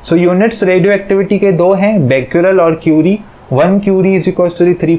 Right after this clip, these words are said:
point seven into ten raise to ten becquerel and one becquerel is equals to one decay per second। वन decay per second, ये लॉजिक है। ओके,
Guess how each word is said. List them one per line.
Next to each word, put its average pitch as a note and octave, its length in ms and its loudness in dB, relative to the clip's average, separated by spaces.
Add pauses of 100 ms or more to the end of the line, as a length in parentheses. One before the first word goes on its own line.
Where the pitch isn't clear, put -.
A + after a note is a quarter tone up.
point F3 200 0
seven E3+ 240 -2
into F#3 300 -2
ten F3 180 0
raise E3 200 -2
to E3 120 0
ten D#3 240 -2
becquerel D#3+ 520 0
and C#3+ 160 -4
one E3 200 0
becquerel E3 500 0
is C3+ 120 -4
equals C#3+ 280 0
to D3 60 2 (160)
one E3+ 220 0
decay D3+ 320 0 (100)
per A2+ 100 0 (140)
second। - 280 -6 (540)
वन E3+ 280 2
decay F#3+ 320 0 (340)
per B2+ 120 2 (140)
second, G2+ 380 -8
ये A2+ 140 0
लॉजिक G2+ 420 -2
है। G2+ 140 -16 (480)
ओके, C#3+ 260 -4